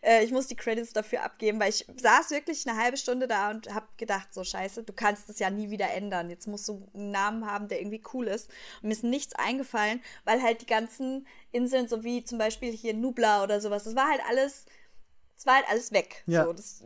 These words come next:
Speaker 1: haben ja ganz viele schon so sich genommen und dann ist mir einfach nichts Gutes eingefallen. Und dann hat sie gesagt, „Nimm doch einfach Insel mit Y.“ Und ich war so, „Ha.“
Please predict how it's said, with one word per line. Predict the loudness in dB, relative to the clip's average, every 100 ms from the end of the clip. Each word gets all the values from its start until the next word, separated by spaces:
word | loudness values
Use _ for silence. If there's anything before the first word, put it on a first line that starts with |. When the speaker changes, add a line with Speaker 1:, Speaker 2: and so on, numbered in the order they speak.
| -8 0
Speaker 1:
haben | 4
ja | 6
ganz | 6 4 0
viele | -2 0
schon | 0 -2 -4 -12 -20
so | -18 -12 -2 -2 0
sich | -4 -4
genommen | -4 -2 -2 -2 -4
und | -6 -4
dann | -4 -4
ist | -8
mir | -8
einfach | -6 -6
nichts | -6 -6 -8 -14 -12
Gutes | -10 -8
eingefallen. | -8 -8 -6 -4 -2 -4 -6 -14 -20 -20 -20 -20 -20 -20 -20 -20 -4
Und | -2 0
dann | -2
hat | -4 -6
sie |
gesagt, | -4 -4 -2
„Nimm | -2
doch | 2
einfach | 2 2 -2
Insel | -2 0 0 0
mit | -2
Y.“ | -6 -4 0 0 0 -4 -12 -20 -20 -16
Und | -12
ich | -2
war | 0
so, | 2 0 0 -8 -20 -20 -20 -20 _ -20 -14 0 4 4
„Ha.“ | 2